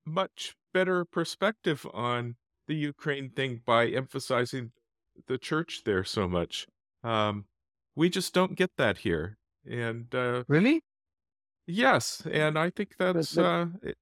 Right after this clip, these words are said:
Speaker 1: it's, it's important to have that perspective. I, that's a strength you have that we don't have in our coverage here.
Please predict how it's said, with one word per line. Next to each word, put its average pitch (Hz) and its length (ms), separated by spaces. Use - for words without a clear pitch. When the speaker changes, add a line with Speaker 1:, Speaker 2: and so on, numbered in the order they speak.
Speaker 1:
it's, 165 200
it's 170 200
important 185 420
to 147 80
have 117 160
that - 180
perspective. 101 600
I, 107 200
that's 123 380
a 135 80
strength - 480
you 139 120
have 127 240
that 123 120
we 120 140
don't 127 240
have 135 200
in 120 80
our 95 120
coverage - 500
here. - 180